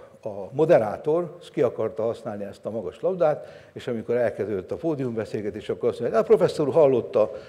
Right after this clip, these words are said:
hogy a, a Jóisten ötezer-hatszáznegyvenhárom évvel ezelőtt teremtette a világot, mit szól ehhez?” Mondom, szerintem tudományos szempontból lehetséges. Én azt gondolom, hogy az minden,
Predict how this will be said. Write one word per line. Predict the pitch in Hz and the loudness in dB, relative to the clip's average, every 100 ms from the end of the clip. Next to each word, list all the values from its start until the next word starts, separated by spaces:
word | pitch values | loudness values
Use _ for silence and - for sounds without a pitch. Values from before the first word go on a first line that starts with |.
| - - - | -20 -20 -6
hogy | 123 110 | -4 0
a, | 107 107 - - - - - 147 - | 0 0 -4 -18 -20 -20 -16 -14 -6
a | 127 120 127 | -4 -2 2
Jóisten | 127 127 120 - 113 107 151 | 4 4 2 -2 -2 -2 -4
ötezer-hatszáznegyvenhárom | - 117 107 95 - - 117 - 110 110 113 101 107 101 | -4 -2 -2 -2 -6 -4 -4 -4 -6 -2 -2 0 -2 -2
évvel | 107 101 104 | -4 -4 -4
ezelőtt | 98 90 | -6 -6
teremtette | 123 117 101 104 - | -4 -4 -4 -12 -8
a | 127 | -2
világot, | 160 131 110 - - - - | 0 0 0 -6 -12 -20 -12
mit | 135 131 | -6 -6
szól | - 98 98 | -6 -6 -4
ehhez?” | 90 85 - - _ _ _ _ - | -4 -6 -10 -16 _ _ _ _ -10
Mondom, | 214 220 | -6 0
szerintem | 107 107 120 147 147 | 2 2 0 0 0
tudományos | 131 113 107 107 104 | 0 -2 -2 -2 -4
szempontból | - 107 92 107 92 92 | -6 -8 -6 -10 -4 -2
lehetséges. | 113 123 - 139 143 175 - - - - _ _ - | 0 -2 -4 -4 -2 -2 -4 -20 -20 -20 _ _ -6
Én | 143 156 | -2 0
azt | 123 | 0
gondolom, | 127 147 151 156 160 175 - - | -2 0 2 2 0 -6 -12 -8
hogy | 120 120 | -6 -6
az | 123 | -6
minden, | 143 139 107 | -6 -4 -6